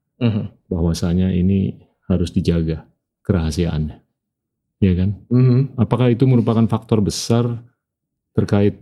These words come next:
Speaker 2: resistensi
Speaker 1: Oke.
Speaker 2: yang Anda hadapi?
Speaker 1: Ya.
Speaker 2: Atau siapapun hadapi di
Speaker 1: Ya.
Speaker 2: luar?
Speaker 1: Em, itu adalah salah satu alasan yang dipakai.
Speaker 2: Hmm.
Speaker 1: Tapi kembali lagi saya kadang-kadang suka pertanyakan, Pak. Ada case, satu rumah sakit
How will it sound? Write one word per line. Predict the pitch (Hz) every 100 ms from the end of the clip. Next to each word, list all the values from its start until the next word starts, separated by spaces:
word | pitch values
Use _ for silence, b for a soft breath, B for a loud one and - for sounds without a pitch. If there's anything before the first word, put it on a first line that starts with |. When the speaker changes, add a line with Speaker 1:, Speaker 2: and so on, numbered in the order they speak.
| -
Speaker 2:
resistensi | - 107 - 101 - 98 92 87 - _
Speaker 1:
Oke. | _
Speaker 2:
yang | 113 95
Anda | 95 87
hadapi? | 90 82 107 - _
Speaker 1:
Ya. | - 98 92
Speaker 2:
Atau | -
siapapun | 113 120 110 117 117
hadapi | 82 78 -
di | 110
Speaker 1:
Ya. | 92
Speaker 2:
luar? | 82 - _ _ _
Speaker 1:
Em, | - 135 135 135 135 131 131 - _ _ _ _
itu | 135 131
adalah | 208 139 120
salah | 123
satu | 117 - 113
alasan | 107 107 - 104
yang | 95
dipakai. | 92 82 - - -
Speaker 2:
Hmm. | - 98 87
Speaker 1:
Tapi | - 156
kembali | 131 101 101
lagi | 107 135
saya | 117 120
kadang-kadang | 123 - 104 98 104
suka | 127 107
pertanyakan, | 101 - 90 95 113 110
Pak. | - -
Ada | - 113 120
case, | - 117 98 - - -
satu | - 110 120
rumah | 120 117
sakit | - - 185